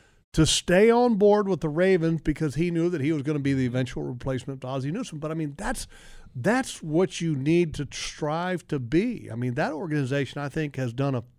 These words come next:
fantastic job. And they have groomed a lot of coaches from their own staff. How many coaches did you see them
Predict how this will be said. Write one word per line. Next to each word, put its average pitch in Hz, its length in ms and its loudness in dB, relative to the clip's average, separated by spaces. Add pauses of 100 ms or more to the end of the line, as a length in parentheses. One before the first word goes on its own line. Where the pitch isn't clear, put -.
(580)
fantastic 165 840 -4
job. 80 380 -18 (720)
And 170 340 2
they 208 180 6
have 165 220 2
groomed 196 400 6
a 165 60 2
lot 151 280 2
of 180 140 -2
coaches 151 720 0 (340)
from 190 560 2
their 175 220 4
own 175 200 2
staff. 170 560 -4
How 143 120 -4
many 185 160 0
coaches 165 500 -4
did 135 200 0
you 139 80 -4
see 185 340 -2
them 147 420 0